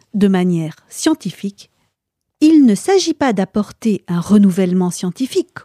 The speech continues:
aux travaux historiques, mais de rendre l'histoire de cette présence française accessible à un public large. Un défi de clarté, de rigueur, d'honnêteté intellectuelle, un enjeu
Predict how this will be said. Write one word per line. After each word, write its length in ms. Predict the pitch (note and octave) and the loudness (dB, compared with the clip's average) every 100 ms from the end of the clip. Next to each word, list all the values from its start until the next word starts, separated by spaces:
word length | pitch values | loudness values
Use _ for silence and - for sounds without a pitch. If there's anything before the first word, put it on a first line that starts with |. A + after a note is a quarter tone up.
| _ | _
aux 80 | - | -10
travaux 360 | - - F3 F3+ | -8 -8 -6 -6
historiques, 800 | E3+ F3 - F#3 B3+ E4+ - - _ - - | -6 -8 -6 -4 -4 -8 -14 -20 _ -20 -4
mais 160 | A3 C#4+ | 2 4
de 100 | C#4 | 4
rendre 500 | D#4+ D#4+ E4 A#3 G3 | 0 2 0 0 0
l'histoire 760 | G#3 D#4+ - - E4+ C4 F3 E3 | 0 0 -4 -4 -2 -2 -4 -6
de 160 | E3+ | -4
cette 360 | F#3+ - E3+ - | -4 -4 -8 -8
présence 500 | - C#4+ A#3 G3+ - | -2 0 0 -2 -6
française 640 | - F3 - F3+ G3+ G#3+ - _ | -10 -12 -10 -8 -8 -8 -14 _
accessible 760 | B3 C4 - F3 - G3 G#3 A3 - _ | -6 -6 -8 -12 -12 -8 -6 -8 -12 _
à 80 | G3+ | -6
un 180 | F3+ F3+ | -4 -6
public 600 | - A#3 B3 C#4+ - - _ _ | -6 -4 -2 -4 -8 -20 _ _
large. 580 | F3 F3 C#3 _ - - _ - - _ | -4 -2 -4 _ -14 -14 _ -20 -20 _
Un 140 | A#3+ | 0
défi 520 | A#3+ B3 - - A3+ G3 | 2 2 -2 -8 -8 -4
de 120 | F#3 | -6
clarté, 720 | - D4 D4 - - D#4+ F4+ _ _ - | -2 -2 -2 -6 -6 -4 -4 _ _ -4
de 120 | F#3 | -2
rigueur, 680 | F3+ C4+ B3 C#4 D4 D#4 - - - | 0 0 2 2 2 -2 -8 -18 -6
d'honnêteté 580 | F#3 D4 C4+ B3+ - A3 | 0 2 0 -4 -6 -6
intellectuelle, 840 | F#3 - F3 - - F#3 F#3+ A#3 - _ _ G#3+ | -6 -6 -8 -8 -10 -6 -4 -6 -10 _ _ -2
un 340 | G3 F3 F3+ | -2 0 2
enjeu 440 | D#4 A3+ G3 C4 | 2 2 0 -4